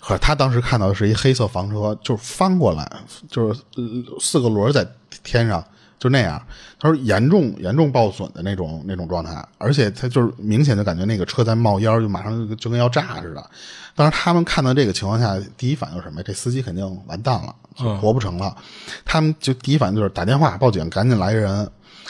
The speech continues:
Speaker 1: 结果这个时候他那个女朋友就推了他一下，说那个，那个有人爬上来还活着。他顺着那个他女朋友指的时候，他看就确实有一个人从那个，当时那个车底往外爬。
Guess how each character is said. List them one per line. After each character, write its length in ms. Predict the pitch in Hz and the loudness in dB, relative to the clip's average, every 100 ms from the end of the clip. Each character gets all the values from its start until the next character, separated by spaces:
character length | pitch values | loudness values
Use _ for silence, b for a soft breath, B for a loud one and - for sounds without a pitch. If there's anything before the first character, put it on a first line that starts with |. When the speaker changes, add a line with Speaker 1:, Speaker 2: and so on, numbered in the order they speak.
| B B | B B
Speaker 1:
结 100 | - | 2
果 80 | 160 | 2
这 180 | 156 170 | 4 2
个 120 | 110 | 2
时 100 | 95 | 2
候 160 | 101 104 | 2 2
他 220 | 95 139 | 2 2
那 180 | 143 117 | 4 2
个 480 | 95 80 73 69 85 | 0 -4 -6 -10 -8
女 100 | 95 | -6
朋 240 | 87 90 | -4 0
友 160 | 120 104 | 0 0
就 60 | 92 | -4
推 200 | - 139 | -2 0
了 80 | 104 | 0
他 120 | 90 | -4
一 40 | |
下， 140 | 82 85 | -10 -10
说 160 | - | -6
那 160 | 113 101 | -6 -6
个， 80 | 95 123 | -8 -8
那 160 | 123 | -6
个 120 | 104 - _ _ _ _ | -6 -12 _ _ _ _
有 340 | 78 113 95 | -4 0 2
人 80 | 113 | 0
爬 140 | 147 | -2
上 80 | 101 | -2
来 80 | 117 | -2
还 100 | 147 | -2
活 300 | 131 85 123 | -2 0 2
着。 140 | 120 - B B B B B | 2 -2 B B B B B
他 340 | - 170 170 175 _ _ | -2 2 2 2 _ _
顺 260 | - - 139 | 0 2 2
着 80 | 120 | 2
那 160 | 120 | 2
个 180 | 95 95 | 2 0
他 160 | - 139 - | 0 -4 -4
女 140 | - 98 | -6 2
朋 100 | 131 | 2
友 60 | |
指 180 | 123 92 | 2 -2
的 140 | - | -6
时 80 | - | -2
候， 60 | 107 | 0
他 120 | 127 | 0
看 240 | - 123 | -2 -2
就 160 | 113 127 127 | -2 -2 -6
确 200 | - 120 | -2 -2
实 180 | 95 113 | 0 0
有 160 | 98 | 0
一 40 | 90 | 0
个 40 | |
人 80 | 101 | -4
从 200 | 117 104 | -6 -6
那 120 | 110 | -6
个， 160 | 98 76 | -8 -10
当 200 | - 104 | -8 -8
时 80 | 107 | -6
那 80 | 107 | -6
个 80 | 92 | -6
车 240 | - - | -6 -4
底 260 | 120 123 - 78 82 b b b - | -4 -4 -10 -12 -14 b b b -6
往 100 | 92 | -4
外 100 | 85 | -4
爬。 480 | - 85 82 95 | -6 -8 -8 -8